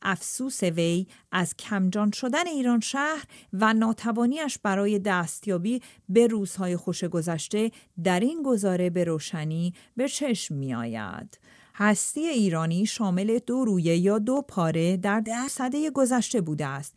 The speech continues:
یک روی آن تمرکز کوشش‌های آبادگری و تدبیر امور کشور،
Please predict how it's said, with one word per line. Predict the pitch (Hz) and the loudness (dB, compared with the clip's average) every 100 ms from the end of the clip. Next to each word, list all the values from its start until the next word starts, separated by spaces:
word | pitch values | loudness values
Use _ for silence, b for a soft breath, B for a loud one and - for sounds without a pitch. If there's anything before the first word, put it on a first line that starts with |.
| B B B | B B B
یک | 214 311 370 | -2 0 0
روی | - 196 180 | 0 2 2
آن | 160 175 208 208 | 2 2 0 -2
تمرکز | - 208 202 208 294 285 | -2 0 0 -2 -4 -4
کوشش‌های | 285 220 - 185 - 208 208 | -6 -6 -4 -4 0 0 0
آبادگری | - 180 165 165 175 170 165 214 | 0 0 0 -2 0 0 0 0
و | 220 | -2
تدبیر | - 208 185 214 277 | -2 -2 0 -2 -2
امور | 285 240 208 | 0 2 2
کشور، | 190 180 - 180 165 | 2 -2 -2 -2 0